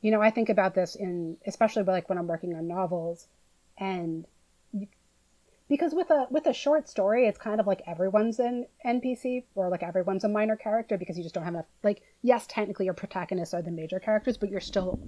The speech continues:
not able to go that deep into, like, many characters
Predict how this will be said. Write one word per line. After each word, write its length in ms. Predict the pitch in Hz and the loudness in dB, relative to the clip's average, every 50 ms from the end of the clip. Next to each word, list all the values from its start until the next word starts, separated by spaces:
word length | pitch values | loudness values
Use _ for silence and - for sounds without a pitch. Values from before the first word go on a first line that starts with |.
| - - - - - - | -12 -12 -14 -14 -6 -4
not 180 | 208 196 185 185 | -2 -2 0 0
able 160 | 190 170 180 | 0 0 0
to 80 | - - | 0 0
go 140 | 175 165 | 0 -2
that 340 | 160 - 180 165 165 - - | 0 -2 -2 -4 -4 -8 -8
deep 240 | - 175 170 170 - | -6 -4 -4 -2 -2
into, 500 | 180 180 170 - 170 170 165 160 165 - - - - - - - - - - - - - - - - - - | -4 -4 -4 -4 -4 -4 -2 -2 -4 -4 -6 -10 -12 -12 -12 -14 -16 -18 -20 -20 -20 -20 -20 -20 -16 -10 -8
like, 240 | 185 170 - - 185 180 - - - - | -8 -8 -8 -12 -14 -16 -16 -16 -18 -12
many 360 | 214 190 175 175 170 170 165 | -8 -6 -4 -4 -4 -4 -6
characters 720 | 156 - 185 165 160 156 - - 170 160 156 151 - - | -8 -8 -6 -6 -6 -6 -6 -8 -8 -8 -8 -12 -14 -16